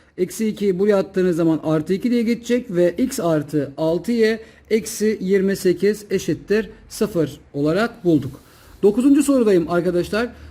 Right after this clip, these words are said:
Dokuzuncu soruda A D ile B D'yi eşit vermiş. Dikkat edin, A noktasının ordinat değeri on iki birim arkadaşlarım. Buraya diki koyalım. Belli olmaz. Lazım olabilir. A D ile B D eşit.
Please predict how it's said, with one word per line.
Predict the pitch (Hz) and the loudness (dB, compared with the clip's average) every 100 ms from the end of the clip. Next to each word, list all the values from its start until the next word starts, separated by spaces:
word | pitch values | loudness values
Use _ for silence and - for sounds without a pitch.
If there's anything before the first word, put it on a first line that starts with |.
| - | -4
Dokuzuncu | 196 208 262 277 | -4 0 2 2
soruda | 269 277 262 262 - | 2 2 4 2 2
A | 170 202 226 | 0 2 4
D | 302 | 4
ile | 294 233 | 4 4
B | 233 240 | 4 4
D'yi | 247 247 220 | 2 0 -2
eşit | 220 269 | -4 -2
vermiş. | 247 208 190 208 - - - - | 0 2 0 -4 -10 -20 -18 -6
Dikkat | 196 - 285 | -4 0 2
edin, | 285 277 | 4 2
A | 226 262 | 2 4
noktasının | 269 269 254 262 254 208 | 4 2 -2 0 0 2
ordinat | 190 185 262 285 | 2 2 0 0
değeri | 262 262 262 254 | 0 2 2 0
on | - 277 | 4 4
iki | 262 180 | 4 4
birim | 156 151 | 4 4
arkadaşlarım. | 156 156 180 185 202 214 226 | 4 2 0 0 0 0 0
Buraya | 226 240 220 | 2 4 2
diki | 214 233 | 0 -6
koyalım. | - 190 202 226 277 285 - | 0 2 4 4 2 2 -2
Belli | 131 127 | 0 2
olmaz. | 135 190 269 294 - 156 | 2 2 2 0 -2 -2
Lazım | 151 165 | 0 0
olabilir. | 202 220 240 254 - - - - | 0 2 2 2 -2 -20 -12 -2
A | 180 202 | 2 4
D | 240 | 4
ile | 226 | 6
B | 226 226 | 4 4
D | 226 226 | 4 2
eşit. | 226 | 0